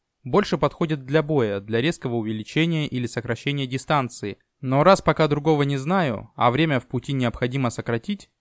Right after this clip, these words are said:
буду использовать его, как говорится, за неимением гербовой пишем на простой бумаге. Будем с помощью заклинания телепортации делать так. Прыжок, потом немного пешочком и очередной прыжок.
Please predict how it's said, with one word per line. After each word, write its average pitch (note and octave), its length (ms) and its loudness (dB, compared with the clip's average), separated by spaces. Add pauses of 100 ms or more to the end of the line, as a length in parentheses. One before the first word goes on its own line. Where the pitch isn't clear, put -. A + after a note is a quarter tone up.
буду D3 280 0
использовать D3 580 0
его, A2 260 -4
как A2+ 180 -6
говорится, C#3+ 560 0
за C3+ 180 -2
неимением D3 640 -4
гербовой C3 480 -2
пишем C#3+ 360 -6
на C3+ 80 -4
простой C#3+ 320 -2
бумаге. A2+ 480 -4 (800)
Будем F#3 320 4
с - 80 -2
помощью D3+ 400 2
заклинания C#3 520 0
телепортации B2 800 2
делать C#3+ 440 0
так. - 300 -4 (300)
Прыжок, C#3 520 2
потом B2+ 280 2
немного B2+ 340 0
пешочком B2 600 -4 (140)
и C3 120 -4
очередной D3 520 0
прыжок. C#3 520 -4